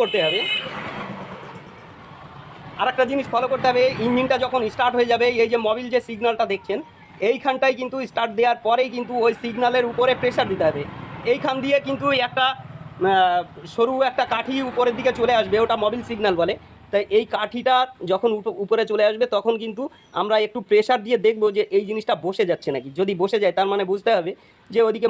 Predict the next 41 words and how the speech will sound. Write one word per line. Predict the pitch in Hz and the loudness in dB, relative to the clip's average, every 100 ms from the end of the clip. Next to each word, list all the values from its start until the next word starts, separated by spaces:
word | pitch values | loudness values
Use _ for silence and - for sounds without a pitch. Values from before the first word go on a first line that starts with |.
| 190 | 2
মোবিলের | 196 214 214 | 2 0 0
প্রেশারটা | 180 208 190 196 | 0 0 0 -2
কম | 175 180 | 0 0
আছে, | 160 170 | 0 -2
হয়তো | 180 175 190 - | -2 -2 -6 -2
কোনো | 190 202 | 0 0
একটা | 202 214 | 0 -2
কারণের | 196 196 196 | 0 0 0
জন্য | 180 202 190 | -2 0 0
হয়তো | 190 185 | -2 -2
মোবিলটা | 180 180 | -2 -4
প্রেশার | 185 190 185 185 | -2 -2 -2 0
কম | 196 208 | -2 -2
দিচ্ছে, | 220 233 226 - - 156 | -2 -2 -2 -6 -6 -2
মোবিলটা | 180 196 | -2 0
কম | 180 196 | 0 -2
দিচ্ছে, | 214 233 185 | -2 -2 -2
যার | 175 | 0
জন্য | 190 - | -2 -2
প্রেশারটা | 180 185 - | -4 -2 -2
কম | 185 160 143 | 0 0 -2
নিচ্ছে। | - 120 - - - | -6 -12 -14 -16 -8
তাই | 180 165 208 | -6 -2 0
এই | 254 240 | 0 2
জিনিসগুলোকে | 262 233 262 269 269 | 0 0 0 2 2
অবশ্যই | 247 226 233 254 226 | 2 0 2 2 2
ফলো | 220 226 | 0 2
করে | 226 247 254 - | 4 2 2 0
এই | 190 202 | 0 2
গাড়িগুলো | 196 220 220 240 | 0 -2 -2 -2
কিনবেন, | 214 208 220 233 - - _ | -2 -2 -2 -2 -10 -20 _
তাহলে | 175 190 214 | -2 0 -2
কিন্তু | 208 226 233 247 - - - | -4 -6 -8 -14 -14 -16 -4
ঠকার | 226 208 202 180 | -2 0 -2 -2
জায়গাটা | 180 202 220 - | -2 -2 -4 -6
থাকবে | 156 170 | -8 -6
না। | 196 202 | -8 -4
তাছাড়া | 151 - 180 208 - - - | -6 -2 -2 -4 -10 -20 -20
সঠিক | - 180 240 233 | -6 -4 -4 -6
একটা | 208 220 208 220 - - - | -4 0 0 -2 -12 -20 -6
গাড়ি | 156 180 | -2 -2